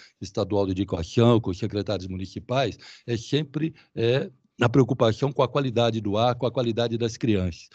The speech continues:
E o, o que que nós fazemos, o que que nós podemos fazer nesse momento? É garantir, principalmente, umidade relativa do ar dentro da sala de aula, para quem está trabalhando dentro do seu local de trabalho,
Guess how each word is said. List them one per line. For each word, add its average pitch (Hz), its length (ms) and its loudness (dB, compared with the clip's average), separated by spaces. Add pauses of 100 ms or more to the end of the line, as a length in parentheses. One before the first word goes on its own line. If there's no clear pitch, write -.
(260)
E 117 120 0
o, 127 160 -2 (220)
o 135 80 -6
que 156 160 4
que 147 80 2
nós 131 160 4
fazemos, 104 480 0
o 110 40 -18
que 131 120 -2
que 123 100 -4
nós 123 140 0
podemos 120 520 4
fazer 110 360 2
nesse 113 240 0
momento? 92 440 -2 (280)
É 113 100 0
garantir, 131 560 4 (200)
principalmente, 139 580 2
umidade 120 380 4
relativa 110 440 -2
do 101 160 0
ar 113 160 2 (240)
dentro 127 320 2
da 110 120 4
sala 107 280 0
de 95 140 0
aula, 113 340 2 (300)
para 110 160 2
quem 131 160 2
está 120 220 2
trabalhando 107 560 2
dentro 120 380 4
do 104 100 4
seu 107 160 2
local 101 300 2
de 98 100 -2
trabalho, 101 520 0